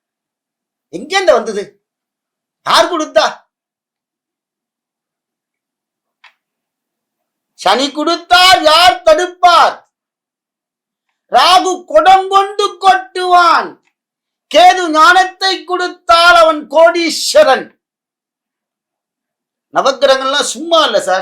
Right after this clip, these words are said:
சக்தி வாய்ந்தது. அப்படி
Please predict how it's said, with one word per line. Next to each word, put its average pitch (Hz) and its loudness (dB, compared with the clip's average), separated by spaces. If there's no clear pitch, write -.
சக்தி 208 -10
வாய்ந்தது. 311 0
அப்படி 339 -2